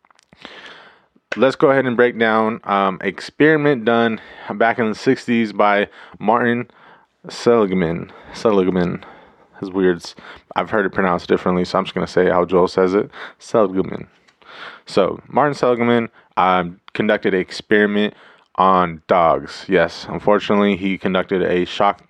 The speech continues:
treatment therapy. Um, well, I shouldn't say therapy, shock treatment, um, experiment on dogs, um, which is super unethical, but this was back in the sixties, so no one knew what ethics were back in the day.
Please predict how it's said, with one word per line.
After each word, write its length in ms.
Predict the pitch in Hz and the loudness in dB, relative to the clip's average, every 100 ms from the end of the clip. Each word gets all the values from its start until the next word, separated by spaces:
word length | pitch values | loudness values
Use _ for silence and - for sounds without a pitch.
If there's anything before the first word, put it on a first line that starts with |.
| - | -20
treatment 500 | - 113 98 107 110 | -4 -2 0 -2 -2
therapy. 520 | - 107 104 123 117 113 - - - - | 2 2 2 0 -2 -4 -18 -20 -14 -2
Um, 260 | 85 85 | 0 2
well, 240 | 90 98 - | 2 2 2
I 120 | 95 | -2
shouldn't 180 | - 92 | -2 0
say 100 | 90 | 2
therapy, 360 | 95 85 87 | 4 2 0
shock 240 | - 110 110 | -2 -2 -2
treatment, 400 | - 98 95 - | -2 -2 -4 -4
um, 420 | 87 85 165 - _ - | -2 -2 -2 -10 _ -12
experiment 560 | - - - 180 - | -10 2 2 4 0
on 200 | - 87 | 0 -2
dogs, 480 | 85 - 123 101 - - - - - | 0 2 2 0 -6 -20 -20 -20 -4
um, 300 | 87 87 87 | 0 2 2
which 220 | 95 104 | 4 4
is 140 | 110 104 | 2 0
super 340 | 151 139 139 | 0 4 4
unethical, 720 | 110 101 107 104 104 113 113 - - _ | 4 0 -2 -2 0 2 2 -2 -20 _
but 240 | 135 123 | 0 2
this 160 | 123 - | 0 0
was 100 | 113 | 0
back 180 | 104 95 | 0 0
in 80 | 101 | -6
the 80 | |
sixties, 480 | 92 92 - 90 90 | -6 -8 -6 -6 -6
so 400 | - - 92 78 - - - _ - _ _ _ - - | -8 0 0 0 -4 -20 -20 _ -20 _ _ _ -20 -12
no 280 | 87 95 98 | -4 0 2
one 120 | 92 | 2
knew 120 | 90 | 2
what 120 | 90 | 2
ethics 320 | 80 - 73 | 0 -2 -4
were 160 | 87 76 | -2 -2
back 260 | - 80 - | 0 -2 -2
in 80 | |
the 80 | 78 | -4
day. 220 | 80 62 | -2 -2